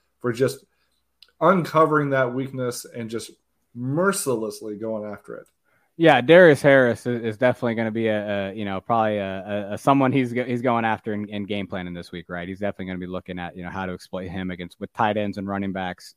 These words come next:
Speaker 2: uh, you know, in space. So, yeah, you're right. No, Brady will be picking on that for sure.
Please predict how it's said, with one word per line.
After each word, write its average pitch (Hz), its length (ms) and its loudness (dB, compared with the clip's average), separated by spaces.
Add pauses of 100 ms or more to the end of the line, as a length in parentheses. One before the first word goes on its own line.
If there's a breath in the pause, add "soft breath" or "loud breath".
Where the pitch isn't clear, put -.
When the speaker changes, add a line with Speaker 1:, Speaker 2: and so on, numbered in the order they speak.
(100)
Speaker 2:
uh, 90 180 -8
you 92 160 -10
know, 90 100 -10
in 95 160 -10
space. 90 400 -12
So, 87 320 -12 (300)
yeah, 131 140 6
you're 120 140 4
right. 107 240 2
No, 95 280 -8
Brady 127 260 2
will 123 100 0
be 113 120 -4
picking 110 300 -6
on 98 160 -4
that 90 160 -10
for 92 80 -16
sure. 85 320 -16